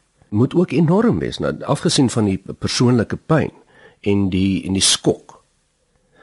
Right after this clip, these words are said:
Maar jy is heeltemal reg. Die feit dat sy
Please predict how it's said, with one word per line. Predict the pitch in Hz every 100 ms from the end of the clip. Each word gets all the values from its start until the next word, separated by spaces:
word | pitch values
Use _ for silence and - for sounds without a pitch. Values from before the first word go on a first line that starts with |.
| -
Maar | 135
jy | 135 151
is | - 175
heeltemal | 123 123 - 135 104
reg. | 87 67
Die | - 110
feit | - 208 226
dat | - 170
sy | - 151 131 135